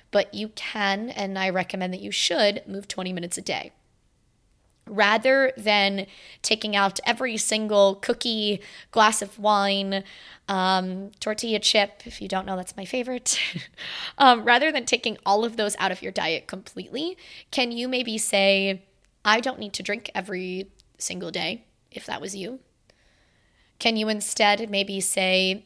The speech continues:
"I'm allowed to have those things, but I also need to have vegetables"? Like, something that is small. You're not even telling yourself how much, you're not saying how little,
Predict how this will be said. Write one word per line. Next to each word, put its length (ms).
"I'm 160
allowed 300
to 80
have 180
those 220
things, 600
but 220
I 140
also 280
need 140
to 80
have 100
vegetables"? 540
Like, 160
something 340
that 100
is 80
small. 440
You're 120
not 140
even 180
telling 260
yourself 320
how 140
much, 480
you're 100
not 160
saying 220
how 120
little, 420